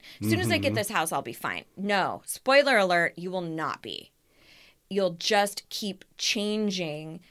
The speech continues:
Speaker 1: what's gonna be fulfilling for you, and you'll keep chasing and chasing and chasing. So if that's you and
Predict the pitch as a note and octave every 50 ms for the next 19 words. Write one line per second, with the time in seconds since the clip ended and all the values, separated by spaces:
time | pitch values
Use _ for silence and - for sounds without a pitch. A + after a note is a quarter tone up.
0 | _ _ - D#3+ F3+ F#3+ - - - - G3+ F3+ E3+ E3+ D#3+ D#3 D#3+ - D#3+ -
1 | F3+ E3 D3+ C3+ C#3 D3+ - A2 D2+ C#2+ C2 B1 - - F3 D#3 A#2+ - - -
2 | - F#3 - - - - F3+ F3+ F3 F3 F3 F3+ E3+ E3 E3 - E3 D#3+ E3+ -
3 | E3 D#3+ D#3+ D#3 E3 - D3+ E2+ E2 - - - - - - - _ - - -
4 | - - - - - - G#3+ F#3 F3 E3+ - _ - F#3+ F3+ F3+ G#3 G3+ A3 G#3
5 | - - F3+ E3 D#3+ D#3 D#3+ F3+ G#3+ G#3+ - - F3+ F3 E3+ E3 E3 E3 E3 E3
6 | D#3+